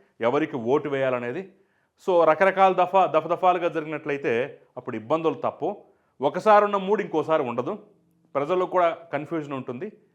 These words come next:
లేదంటే వాళ్ళ ఆసక్తులు మారిపోవచ్చు. ఒకేసారి అనుకుంటే మంచో చెడో ఒకరికే పట్టం కడతారని చెప్పేసి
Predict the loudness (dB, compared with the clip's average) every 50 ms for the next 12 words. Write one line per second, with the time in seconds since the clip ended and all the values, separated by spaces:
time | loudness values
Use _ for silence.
0 | _ _ _ _ _ -10 -4 -2 0 0 0 0 0 0 2 2 2 2 4 6
1 | 6 6 4 4 0 -8 -6 -4 -2 0 0 0 -2 -6 -8 -2 0 2 2 2
2 | 2 0 -2 -4 -4 -6 -8 -8 -8 -8 -10 -14 _ _ _ _ _ -4 -4 -2
3 | 6 10 10 10 10 10 4 4 4 0 -4 -6 -4 -4 -4 -4 -4 -6 -6 -4
4 | -2 -2 -2 -2 -2 -2 -2 2 0 0 0 0 -4 -2 -4 -4 -2 -2 -2 -2
5 | -2 -4 -4 -4 -4 -2 -2 -4 -4 -4 -6 -10 -8 -8 -8 -6 -6 -6 -6 -6
6 | -10 -14